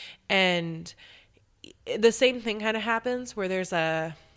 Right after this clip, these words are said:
there's somebody else that he forms a connection with, and it's actually the torture of that person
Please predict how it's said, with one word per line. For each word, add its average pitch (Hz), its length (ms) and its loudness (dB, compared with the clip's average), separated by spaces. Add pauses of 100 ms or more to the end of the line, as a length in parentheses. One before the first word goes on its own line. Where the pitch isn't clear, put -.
(120)
there's 196 160 -2
somebody 226 380 0
else 190 340 0
that - 180 -6
he 196 300 -6
forms 190 340 -4
a - 40 -12
connection 190 420 -4
with, 165 240 -4
and 180 80 -2
it's 170 140 -2
actually 175 260 -2
the 170 100 -6
torture 185 480 -6
of 151 120 -6
that 175 260 4
person 170 500 -6